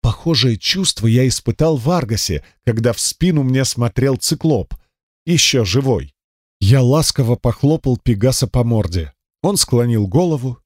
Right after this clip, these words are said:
я потерся лбом о его лоб. «Готов?» — спросил я. «Полетели».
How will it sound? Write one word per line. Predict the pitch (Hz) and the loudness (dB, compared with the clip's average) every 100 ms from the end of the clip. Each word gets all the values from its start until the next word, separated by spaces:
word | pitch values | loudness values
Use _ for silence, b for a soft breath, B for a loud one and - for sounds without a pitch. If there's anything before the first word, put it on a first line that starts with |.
| - | -4
я | 104 123 | -2 0
потерся | 131 - 170 165 - 117 | -2 -2 -2 -2 0 0
лбом | 104 95 156 135 - | 2 2 0 -2 -4
о | 113 | -2
его | 104 101 92 | 0 0 2
лоб. | 90 120 156 - _ _ _ _ _ | 2 2 0 -8 _ _ _ _ _
«Готов?» — | 101 110 - 147 135 _ _ _ - | 0 0 2 -2 -4 _ _ _ -6
спросил | - 113 104 101 92 | -2 0 0 0 0
я. | 98 80 - _ _ _ _ | 0 -2 -6 _ _ _ _
«Полетели». | 113 117 131 175 147 76 | 0 2 2 0 -2 -6